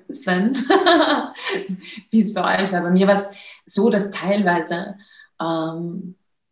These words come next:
Neil Donald Walsh, ist eine Geschichte, die habe ich jetzt schon ein paar Mal schon erzählt, ich erzähle sie gerne noch mal kurz.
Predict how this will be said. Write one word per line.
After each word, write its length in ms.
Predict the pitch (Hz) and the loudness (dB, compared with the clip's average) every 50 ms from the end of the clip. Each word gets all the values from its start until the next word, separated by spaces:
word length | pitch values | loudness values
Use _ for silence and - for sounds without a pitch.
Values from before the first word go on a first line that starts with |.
| _ _ _ _ _ _ _ _ _ _ _ _ _ _ _ _ _ _ _ - | _ _ _ _ _ _ _ _ _ _ _ _ _ _ _ _ _ _ _ 2
Neil 180 | 190 190 180 | 4 4 4
Donald 280 | 175 185 180 175 170 175 | 4 4 2 2 0 0
Walsh, 500 | 170 175 185 202 220 233 226 - - - | 0 2 2 2 2 2 -2 -4 -6 -6
ist 120 | - - | -2 -2
eine 80 | 185 180 | -2 0
Geschichte, 300 | 190 190 208 196 190 - | 0 0 -2 -2 -2 -2
die 120 | 202 185 | -2 0
habe 120 | 175 180 190 | 0 0 0
ich 60 | 180 | -2
jetzt 140 | 180 - - | -4 -4 -2
schon 100 | 185 180 | -2 -2
ein 60 | 180 | -2
paar 200 | - - 185 208 | 0 2 2 4
Mal 100 | 220 214 | 4 4
schon 160 | 220 - 202 | 2 0 0
erzählt, 340 | 208 202 202 202 202 202 202 | 0 0 -2 -2 -2 -2 -2
ich 100 | 196 185 | -2 -2
erzähle 320 | 190 190 185 - 185 185 180 | -2 -4 -4 -4 -6 -6 -4
sie 120 | 185 180 | -6 -6
gerne 220 | - 170 170 185 | -6 -6 -6 -6
noch 60 | 185 175 | -6 -6
mal 120 | 180 180 | -6 -8
kurz. 320 | - - 196 185 - - | -8 -6 -6 -6 -6 -8